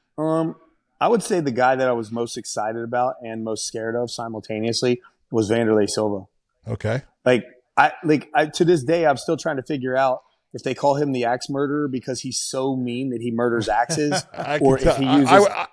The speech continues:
Speaker 2: I
Speaker 1: if
Speaker 2: was
Speaker 1: he
Speaker 2: there,
Speaker 1: uses axes to murder
Speaker 2: <laughs>
Speaker 1: people.
Speaker 2: I was there when he got his, when he got his nickname, so I can tell you
Speaker 1: Yeah.
Speaker 2: the story.
Speaker 1: <laughs> Tell me the, tell me the, the abbreviated version.
Speaker 2: The abbreviated version is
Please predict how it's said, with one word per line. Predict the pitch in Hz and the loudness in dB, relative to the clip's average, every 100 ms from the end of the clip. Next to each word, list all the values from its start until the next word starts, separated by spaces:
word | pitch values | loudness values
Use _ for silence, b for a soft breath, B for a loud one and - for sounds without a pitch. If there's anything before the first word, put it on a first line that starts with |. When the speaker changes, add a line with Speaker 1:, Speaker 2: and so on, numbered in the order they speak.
| - | 4
Speaker 2:
I | 196 | 8
Speaker 1:
if | 226 | 8
Speaker 2:
was | 160 | 10
Speaker 1:
he | |
Speaker 2:
there, | 214 | 10
Speaker 1:
uses | 214 147 | 10 6
axes | 143 143 156 | 4 4 0
to | 143 | -2
murder | 143 165 139 | 0 -2 -2
Speaker 2:
<laughs> | |
Speaker 1:
people. | 131 - | -4 4
Speaker 2:
I | 208 | 6
was | 226 180 | 6 6
there | 196 196 | 6 6
when | 165 147 | 4 2
he | |
got | 139 143 | 4 4
his, | 127 123 | 4 -2
when | 127 | -4
he | 131 | 0
got | 127 123 | 2 0
his | 104 | -2
nickname, | 113 107 107 98 | -6 -6 -8 -10
so | - 127 | -2 0
I | |
can | 131 110 | 0 0
tell | - 117 | 2 4
you | 139 | 4
Speaker 1:
Yeah. | 107 | 2
Speaker 2:
the | |
story. | - - 104 95 | -2 -2 0 -2
Speaker 1:
<laughs> | 90 - - - - - - - 254 240 | -4 -6 -6 -10 -6 -4 -2 0 0 4
Tell | 208 185 | 6 8
me | 196 | 8
the, | 190 | 6
tell | 190 190 | 4 4
me | |
the, | 165 135 175 | 0 -2 -4
the | 156 | -4
abbreviated | 131 156 156 147 135 123 | 0 0 2 0 0 -2
version. | 139 131 135 | -2 -2 2
Speaker 2:
The | 170 | 4
abbreviated | 170 214 240 240 226 170 | 6 4 6 6 6 8
version | 190 196 175 170 | 8 6 6 4
is | 170 156 143 | 4 4 0